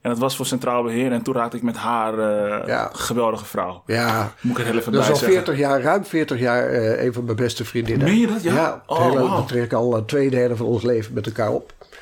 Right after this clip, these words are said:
Speaker 2: En we gaan van de zomer gaan we samen voor het eerst op vakantie. We gaan naar de piramides van Bosnië.
Speaker 1: Ah.
Speaker 2: De piramides van Bosnië. Daar, daar ligt dus de grootste piramide van de wereld, ligt in Bosnië.
Speaker 1: Ja.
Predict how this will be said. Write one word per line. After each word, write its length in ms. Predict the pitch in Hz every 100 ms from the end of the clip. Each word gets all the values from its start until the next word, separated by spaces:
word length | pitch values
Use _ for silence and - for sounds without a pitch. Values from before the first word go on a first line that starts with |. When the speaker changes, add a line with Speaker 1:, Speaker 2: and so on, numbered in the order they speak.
| - -
Speaker 2:
En 60 | 147
we 60 |
gaan 120 | 151 143
van 100 | 131
de 60 |
zomer 380 | 131 147 147 143
gaan 160 | 135 120
we 80 |
samen 360 | 120 139 127 127
voor 100 | 120
het 80 | 135
eerst 180 | 123 120
op 100 | 107
vakantie. 500 | 107 139 165 - 170
We 60 |
gaan 140 | 147 135
naar 100 | 117
de 80 | 107
piramides 600 | 151 120 123 139 123 113
van 180 | 117 107
Bosnië. 480 | 139 135 165 156 202 - - -
Speaker 1:
Ah. 240 | 156 185
Speaker 2:
De 60 | 180 160
piramides 460 | 123 110 123 170 165
van 140 | 127
Bosnië. 440 | 127 151 - 156 160 - - - _ -
Daar, 160 | 117 -
daar 120 | 139
ligt 220 | 143 -
dus 140 | 123
de 100 | 110
grootste 440 | 117 139 - - 127
piramide 520 | - 143 139 135 131
van 160 | 120 117
de 60 |
wereld, 320 | 117 131 117
ligt 180 | 117 123
in 160 | 107 98
Bosnië. 520 | 117 131 - 151 175
Speaker 1:
Ja. 260 | - 135 156